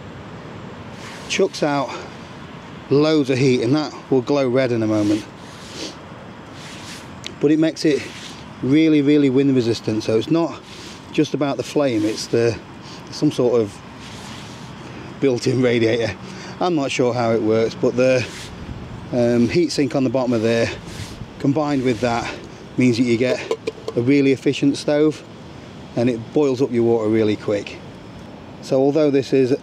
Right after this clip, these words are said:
a bit too heavy, the sort of meals I'm gonna be cooking, it makes, makes it perfect with this pot.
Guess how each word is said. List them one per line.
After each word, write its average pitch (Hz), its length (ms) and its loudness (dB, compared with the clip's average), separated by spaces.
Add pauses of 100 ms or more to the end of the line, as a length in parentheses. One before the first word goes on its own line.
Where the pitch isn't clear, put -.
a 147 80 2
bit 165 180 2
too 127 200 4
heavy, 110 420 0 (420)
the 135 80 -4
sort 147 280 4
of 127 120 2
meals 139 360 4
I'm 113 120 2
gonna 113 160 2
be 107 100 2
cooking, 110 420 -2
it - 180 -4
makes, 131 420 0 (400)
makes 127 180 0
it 95 120 -6
perfect 120 440 2
with 110 120 0
this 107 180 -2
pot. 123 320 -2